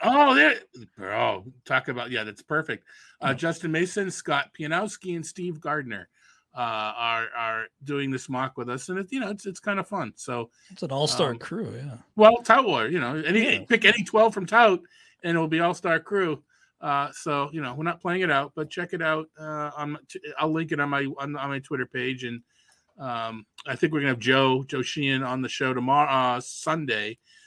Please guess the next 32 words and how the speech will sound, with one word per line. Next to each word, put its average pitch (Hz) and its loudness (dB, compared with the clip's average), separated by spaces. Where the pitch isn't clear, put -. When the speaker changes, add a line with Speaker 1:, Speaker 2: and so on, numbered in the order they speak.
Speaker 1:
to 123 -12
talk 131 2
about 131 6
it. 147 2
And 156 4
Jeff 170 2
and 160 0
I 156 4
are 160 2
gonna 151 0
have, 147 0
uh, 135 -2
Emmy 214 8
Award-winning 170 2
Alex 170 -4
Fast 196 -8
on 120 -8
our 107 -6
show 110 -8
Sunday. 95 -14
Speaker 2:
Oh, 165 -6
wow. 110 -6
Yeah, 160 -2
I - -6
saw 220 -2
you 196 0
won 147 -2
an 131 -12
Emmy. 127 -6
That's 135 -8
so 156 -8
awesome. - -10